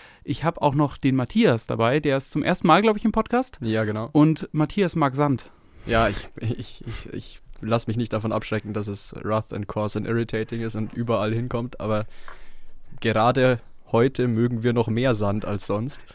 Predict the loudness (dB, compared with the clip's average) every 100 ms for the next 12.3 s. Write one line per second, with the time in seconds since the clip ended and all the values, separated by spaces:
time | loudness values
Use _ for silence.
0 | -18 -16 -14 -2 4 6 6 6 4 4
1 | 0 0 0 2 2 2 2 2 2 0
2 | -2 2 0 2 0 0 -2 -6 -6 -2
3 | 2 2 2 2 2 0 0 2 2 2
4 | 2 -2 2 2 6 6 6 2 -8 -8
5 | -8 -10 -8 -10 -10 -4 2 8 10 10
6 | 6 0 -18 -20 4 8 10 8 6 2
7 | -8 -4 6 6 6 4 2 2 2 4
8 | 4 4 4 4 2 0 2 2 2 0
9 | 2 4 4 2 0 2 2 4 0 2
10 | 2 4 4 2 2 0 4 4 4 2
11 | 4 4 4 2 0 0 0 0 0 0
12 | 0 0